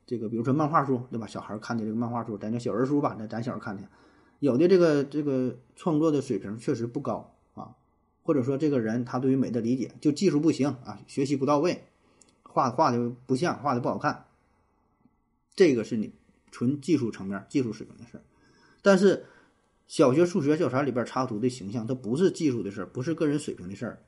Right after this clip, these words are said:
它是明显刻意这么去画的，它就是想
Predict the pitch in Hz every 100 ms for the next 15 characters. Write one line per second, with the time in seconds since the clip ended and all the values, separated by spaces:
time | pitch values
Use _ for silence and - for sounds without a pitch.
0 | - 131 147 127 - 110 120 170 156 -
1 | - - - 147 139 131 - 123 98 113
2 | - _ 180 143 90 - _ _ _ _
3 | _ _ _ _ _ _ _ 151 147 196
4 | 160 123 - 127